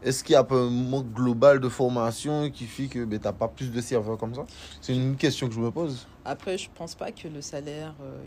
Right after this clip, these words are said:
Speaker 2: il joue pour beaucoup. Alors oui, si t'as un bon salaire, mais on veut toujours plus, hein. On n'est jamais satisfait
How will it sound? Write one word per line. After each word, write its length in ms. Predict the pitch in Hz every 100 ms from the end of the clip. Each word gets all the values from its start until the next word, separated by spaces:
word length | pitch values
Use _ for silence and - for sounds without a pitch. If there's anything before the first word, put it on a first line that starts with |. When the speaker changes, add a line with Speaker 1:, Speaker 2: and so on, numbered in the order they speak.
| -
Speaker 2:
il 120 | 143
joue 160 | 135 156
pour 160 | - 143
beaucoup. 260 | 139 131 110
Alors 180 | 117 127
oui, 180 | 151 156
si 140 | -
t'as 100 | 135
un 60 | 123
bon 160 | 127
salaire, 380 | 127 127 131 135
mais 120 | 127 123 -
on 60 | 131
veut 140 | 131
toujours 240 | 139 139
plus, 200 | 139 190 156
hein. 100 | 143
On 60 | 139
n'est 100 | 139
jamais 200 | 143 156
satisfait 480 | 151 - - 139